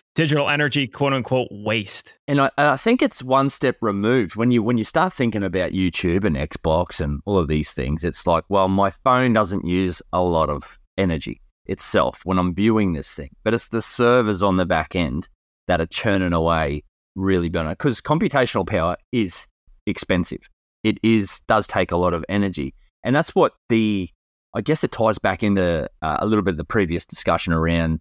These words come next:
Speaker 2: the value proposition behind what makes Bitcoin valuable, is the fact that it does take a significant amount of energy to secure it. And that's,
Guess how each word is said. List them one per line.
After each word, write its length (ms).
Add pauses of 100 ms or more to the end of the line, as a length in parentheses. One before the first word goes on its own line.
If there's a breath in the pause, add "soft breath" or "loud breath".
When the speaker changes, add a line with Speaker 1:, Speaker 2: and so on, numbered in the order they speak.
Speaker 2:
the 100
value 480
proposition 600
behind 500
what 180
makes 260
Bitcoin 720
valuable, 560 (440)
is 220
the 100
fact 360
that 100
it 180
does 300
take 440 (380)
a 100
significant 600
amount 260
of 100
energy 400
to 140
secure 540
it. 120
And 140
that's, 360